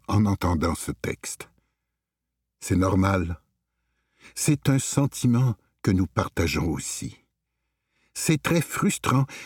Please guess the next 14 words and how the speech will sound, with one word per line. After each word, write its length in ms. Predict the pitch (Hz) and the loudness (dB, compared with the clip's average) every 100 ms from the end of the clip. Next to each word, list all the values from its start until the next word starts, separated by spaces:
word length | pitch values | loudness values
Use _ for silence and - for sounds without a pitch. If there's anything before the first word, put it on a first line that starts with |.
| - | -2
de 100 | 135 | 0
savoir 540 | 135 151 123 143 165 - | 2 2 2 2 0 0
que 80 | |
des 280 | 104 117 113 | 0 2 2
gens 280 | 87 123 143 | 2 2 2
souffrent 580 | - - 165 - - - - - - | 0 -2 -2 -4 -8 -16 -20 -16 0
et 120 | 156 | 2
d'être 400 | 143 175 - - - - | 2 0 0 -6 -6 0
incapables 840 | 226 - - 139 - 135 113 92 | 2 2 0 0 0 0 0 0
de 120 | 95 | -2
changer 420 | - 101 92 87 | 0 0 0 0
les 160 | 90 82 | 0 -2
choses. 600 | - 80 58 65 - - _ _ _ _ _ _ _ _ _ _ _ - - - | -4 -6 -6 -8 -12 -16 _ _ _ _ _ _ _ _ _ _ _ -20 -4 0
Mais 200 | 190 | 0